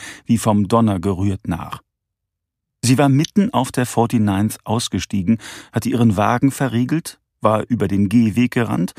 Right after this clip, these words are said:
und hatte den Audi einfach stehen gelassen, mitten im Stau, so dass er in seinem Streifenwagen dahinter feststeckte, genau wie weiß der Himmel, wie viele hinter ihm. What the fuck? Das hatte er gerade wirklich gesehen.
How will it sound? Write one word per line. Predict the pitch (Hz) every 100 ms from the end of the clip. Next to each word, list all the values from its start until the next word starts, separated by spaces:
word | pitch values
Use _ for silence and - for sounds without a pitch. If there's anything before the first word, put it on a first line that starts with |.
| - -
und | - 120
hatte | 135 135
den | 120 -
Audi | 117 123 135 127 -
einfach | 104 98 127 127 _
stehen | - - 110 95
gelassen, | 85 73 - - - _ _
mitten | - 131 - 123
im | 131 135
Stau, | - 92 - - _ _ _ - -
so | 131
dass | 143 -
er | 151
in | 117
seinem | 110 110
Streifenwagen | - 113 117 131 120 120 131 139
dahinter | 110 92 113 139 139
feststeckte, | 139 104 - - 90 - -
genau | 87 98 110 110
wie | 101 104
weiß | 92 98 -
der | 104 95
Himmel, | 135 120 92
wie | 98
viele | 95 113 107
hinter | 98 127 95 -
ihm. | 90 80 - _ _ _ _ _ _ _ _ _ _
What | 90 107 131 _ - _ -
the | 110 107
fuck? | - - - - - - _ _ _ _ _ _ _ _ - -
Das | 113
hatte | 131 -
er | 131
gerade | 110 123 127
wirklich | 95 85 90 -
gesehen. | 127 117 92 76